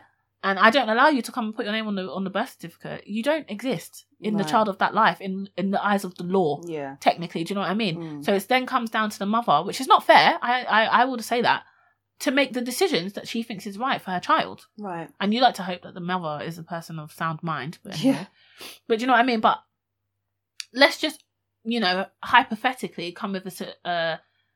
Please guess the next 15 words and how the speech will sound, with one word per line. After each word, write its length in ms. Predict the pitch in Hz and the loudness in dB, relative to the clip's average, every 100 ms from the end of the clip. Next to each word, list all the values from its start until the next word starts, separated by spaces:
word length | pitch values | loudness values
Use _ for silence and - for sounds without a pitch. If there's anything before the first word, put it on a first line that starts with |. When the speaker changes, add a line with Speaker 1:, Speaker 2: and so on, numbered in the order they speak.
| _ _ - | _ _ -14
Speaker 1:
a 40 | |
scenario 600 | - 208 220 262 202 165 | -4 2 4 4 2 0
where 220 | 170 180 | 2 2
the 100 | 170 | 2
mother 320 | 220 262 254 196 | 0 0 2 2
is 120 | 208 | 0
a 40 | |
good 200 | 196 185 160 | -4 -6 -6
mother. 360 | 147 135 165 - _ | -2 0 0 -4 _
She's 240 | - 208 214 | -10 -6 -6
of 100 | 214 | -2
sound 280 | 226 202 | 0 0
mind. 360 | 175 156 156 170 | 0 -2 -4 -8
She, 320 | - 196 175 | -8 -8 -8
her 240 | - 202 | -2 4